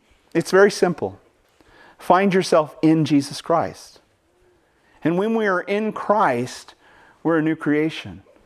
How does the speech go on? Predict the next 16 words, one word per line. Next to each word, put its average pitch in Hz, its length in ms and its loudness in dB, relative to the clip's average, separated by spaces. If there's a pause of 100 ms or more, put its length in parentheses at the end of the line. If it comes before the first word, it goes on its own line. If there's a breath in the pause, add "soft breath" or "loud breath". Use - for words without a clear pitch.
(640 loud breath)
God 208 180 6
no 202 120 4
longer 175 300 4
looks 180 320 -2
at 170 160 -2
us. 156 240 -2
He 208 60 -8
doesn't 190 240 -6
look 180 140 -8
at 175 60 -2
our 143 120 -4
sin. 127 480 -8 (880)
He 180 180 -2
looks 175 300 -2
at 147 140 0
his - 460 -8